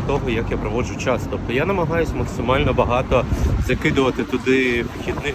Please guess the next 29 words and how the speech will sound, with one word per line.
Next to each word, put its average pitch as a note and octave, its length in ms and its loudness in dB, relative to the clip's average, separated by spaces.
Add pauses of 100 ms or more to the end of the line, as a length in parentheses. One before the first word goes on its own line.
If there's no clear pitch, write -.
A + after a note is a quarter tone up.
даних. A#2 300 -2 (640)
Тобто B2+ 560 4 (360)
навіть D3 300 2
такі C3 200 0
моменти, B2+ 360 2
як G2+ 180 0
там G#2 120 0
розмова C#3+ 380 2
з - 140 -2
братом, A2+ 420 2
розмова C#3 380 0
з - 140 -2
мамою, G#2+ 360 0 (540)
я D3+ 340 2 (100)
хочу D3+ 240 -2 (100)
подивитися, C3 840 0 (460)
скільки D3+ 340 -4
часу F#3 320 0
я A#2 100 -2
на G2+ 80 -6
це - 140 -4
витрачаю. F#2+ 560 -4 (1000)
Ось, - 440 -2
сьогодні F3+ 640 0
я D#3+ 100 6
взагалі C3 540 0 (220)
дуже F3 200 2
був - 140 -2
продуктивний. G#2 640 0